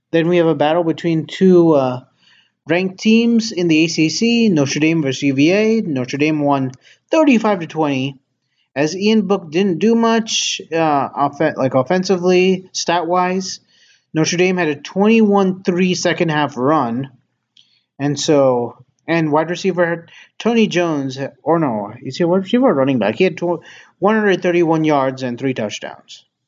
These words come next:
Then we had Paolo and Nathan's favorite team, U S C versus Washington. And it was twenty-eight fourteen Washington, as their defense was the story, forced the freshman, uh, U S C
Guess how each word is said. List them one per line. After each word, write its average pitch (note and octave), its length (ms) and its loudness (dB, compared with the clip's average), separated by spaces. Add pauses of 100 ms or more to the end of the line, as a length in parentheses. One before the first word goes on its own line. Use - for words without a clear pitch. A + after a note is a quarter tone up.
(1120)
Then G3+ 160 0
we G#3 100 2
had E3 180 -2
Paolo G3 420 2
and F3 160 -2
Nathan's G#3+ 360 0
favorite C#3+ 280 0
team, D3 200 0
U F#3+ 260 4
S E3 120 0
C F#3 300 -2
versus D3 260 -2
Washington. C#3+ 760 -4 (460)
And A3+ 320 0
it G#3+ 40 2
was G3 320 0
twenty-eight F3+ 540 0
fourteen D3+ 460 0
Washington, C#3 500 0
as A2+ 460 -4 (420)
their D3 180 0
defense D3+ 440 -2
was C#3 160 -4
the C3 80 -8
story, A3 600 2 (440)
forced F3 380 0
the C#3+ 200 0 (920)
freshman, G#3+ 560 0
uh, C#3 200 -4
U C#3+ 220 0
S D#3+ 140 -2
C - 260 -6